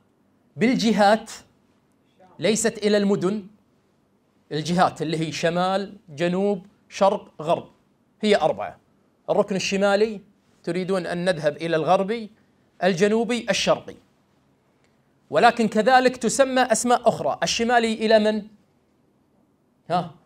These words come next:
إلى؟ لا، الركن الشمالي حتى نميز الآن يسمى أيضًا بين قوسين كما يقال الركن العراقي. نعم، العراق هنا والشام، ولكن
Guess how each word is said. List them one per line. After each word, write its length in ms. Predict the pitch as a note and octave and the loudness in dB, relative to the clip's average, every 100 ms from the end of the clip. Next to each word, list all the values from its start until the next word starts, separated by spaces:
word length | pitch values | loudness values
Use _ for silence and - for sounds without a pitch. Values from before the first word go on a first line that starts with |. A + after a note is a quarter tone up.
| F#3 | -2
إلى؟ 260 | G3 G#3+ - _ _ _ _ _ _ _ _ - _ _ _ | 2 2 0 _ _ _ _ _ _ _ _ -20 _ _ _
لا، 200 | D#3+ - - - | -4 -4 -4 -4
الركن 400 | D#3 A#3 B3+ C4 | 2 2 2 0
الشمالي 680 | A#3 - A#3+ G3+ D#3 E3 E3+ | 0 2 2 4 2 0 -6
حتى 360 | - E3+ - F3+ | -4 -2 2 2
نميز 460 | F#3+ G#3 F3+ D#3 | 4 2 0 0
الآن 480 | D#3 D#3 F3 G#3+ A3+ - _ _ _ - | 0 2 4 2 -2 -8 _ _ _ -6
يسمى 480 | D#3 G3 B3 A#3+ G#3+ | -2 0 2 4 4
أيضًا 580 | G3 G3+ E3 E3+ C3+ B2 - | 6 4 4 2 2 -12 -6
بين 160 | E3+ F3+ | -4 0
قوسين 420 | G3 F#3+ G#3+ F3 | 0 2 0 0
كما 200 | F#3 F#3 | -2 -2
يقال 520 | F3+ F#3+ A3 A#3 - - _ _ D#3+ | 0 2 2 2 -4 -14 _ _ -4
الركن 420 | D#3+ G#3+ - G3 | -2 -4 -4 -6
العراقي. 640 | D#3 D3 D3+ D#3 - C3 - _ _ _ _ _ _ - | -4 -2 0 0 -2 -14 -16 _ _ _ _ _ _ 0
نعم، 340 | G3 A#3+ G#3 | 2 4 2
العراق 580 | E3 D#3+ G#3 B3 - - _ _ _ _ _ _ _ _ _ _ - | 2 4 6 6 4 -20 _ _ _ _ _ _ _ _ _ _ 2
هنا 220 | G#3 G#3 | 4 6
والشام، 520 | D#3 F3 - A3+ A#3+ A3 | 4 2 4 6 6 6
ولكن 520 | A3+ A#3 B3 A#3 | 6 4 2 -2